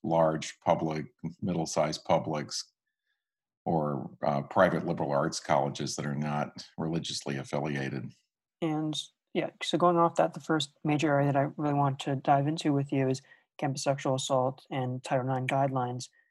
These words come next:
Speaker 2: So under this administration and Secretary of Education Betsy DeVos, some guidelines that took effect in August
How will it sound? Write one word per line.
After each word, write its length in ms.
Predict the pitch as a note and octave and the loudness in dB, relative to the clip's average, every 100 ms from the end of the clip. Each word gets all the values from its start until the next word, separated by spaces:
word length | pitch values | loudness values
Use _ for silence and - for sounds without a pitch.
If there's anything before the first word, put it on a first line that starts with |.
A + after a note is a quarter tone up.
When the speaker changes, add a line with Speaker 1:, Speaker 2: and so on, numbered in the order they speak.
| _ _ | _ _
Speaker 2:
So 160 | - C#3 | -2 0
under 200 | C#3+ C#3 | 2 2
this 180 | D3 | 2
administration 800 | D3 C3+ C#3 C#3+ C3+ D3 C3 C3 | 2 0 0 0 0 -2 -2 -2
and 240 | C3 E3+ G3+ | -4 -6 -4
Secretary 400 | D3 C#3+ C3+ C3 | -4 0 0 2
of 80 | C3+ | 0
Education 540 | B2+ - C3+ C#3 B2+ | -2 -2 -2 -2 -2
Betsy 300 | C#3 C3+ D3 | -2 -2 -2
DeVos, 500 | D3 D3 C#3 C#3 - - - _ _ _ _ - | 2 6 6 4 -2 -14 -20 _ _ _ _ -12
some 480 | - C#3+ C3+ C3+ - | 0 4 4 2 6
guidelines 300 | D3 D#3 C#3+ | 6 6 4
that 100 | - | 2
took 140 | D3 | 0
effect 300 | D3 C3+ C3+ | 6 4 4
in 60 | D3 | 4
August 560 | D3+ D3+ C#3+ C3+ - | 6 8 6 2 -4